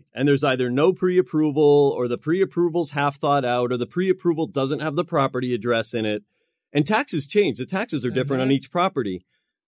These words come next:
Speaker 1: Um, Rob may have to rerun, Rob will rerun every property, especially if someone's marginal. If they're on the bo-,
Speaker 2: Mm-hmm.
Speaker 1: if they're stretching a little to buy the house they're gonna buy, like if three hundred's high for them or four hundred's high for them or wherever they are,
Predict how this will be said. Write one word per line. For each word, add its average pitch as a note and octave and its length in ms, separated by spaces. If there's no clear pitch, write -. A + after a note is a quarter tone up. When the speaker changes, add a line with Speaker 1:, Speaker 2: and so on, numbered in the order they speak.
Speaker 1:
Um, C#3 260
Rob E3+ 280
may D3+ 200
have D3+ 220
to D#3+ 60
rerun, D3 680
Rob F3 260
will D3+ 200
rerun C#3+ 520
every D3 320
property, D#3 460
especially A#3+ 440
if A3 80
someone's G3 320
marginal. D3+ 680
If C#3+ 160
they're G#3+ 200
on A3+ 100
the G#3 80
bo-, F#3+ 120
Speaker 2:
Mm-hmm. - 80
Speaker 1:
if - 80
they're A3 220
stretching F3+ 560
a F#3+ 60
little F3+ 340
to F#3+ 100
buy F3 220
the E3+ 100
house F3 260
they're F3+ 120
gonna F3 240
buy, F3 420
like C#3 260
if C#3+ 160
three F3 220
hundred's E3+ 480
high E3+ 280
for E3+ 180
them E3+ 260
or A2 80
four E3 320
hundred's E3+ 280
high D#3+ 180
for E3 140
them D#3 180
or B2 60
wherever E3 380
they E3 140
are, C3+ 420